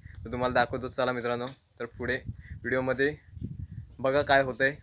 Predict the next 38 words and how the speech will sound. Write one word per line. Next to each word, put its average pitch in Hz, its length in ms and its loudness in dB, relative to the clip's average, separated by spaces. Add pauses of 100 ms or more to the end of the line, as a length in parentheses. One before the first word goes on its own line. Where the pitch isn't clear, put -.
आणि 120 120 -8
तुम्हाला 127 260 2
दाखवतो 123 320 -2
कसं 120 120 -4
होतंय. 117 200 -2 (200)
चला 139 140 4
मित्रांनो. 110 320 -4 (920)
तर 131 60 2
मित्रांनो, 131 300 4
इथे 123 120 6
गाडी 113 260 8
तयार 113 220 8
आहे, 110 120 4
कणसं 107 340 -2
वगैरे 110 220 6
गाडीत 104 200 6
भरलेले 110 380 4
आहेत 123 100 6
आम्ही, 117 180 -2 (540)
तुम्ही 113 140 -4
बघू 120 160 2
शकता. 123 320 -2 (920)
गाडी 117 180 6
पूर्ण 127 240 0
फुल 127 260 0
झाली 127 220 10
आहे 123 120 8
आणि 127 200 6
आता 123 180 6
मी 131 420 6 (340)
निघतोय 127 340 4
घरातून. 123 380 4 (840)
तर 120 100 2 (600)
हे 110 100 -6
बघा, 110 260 -2 (640)
स्वराज 113 240 4
बसलाय 113 300 4
पुढे. 107 240 2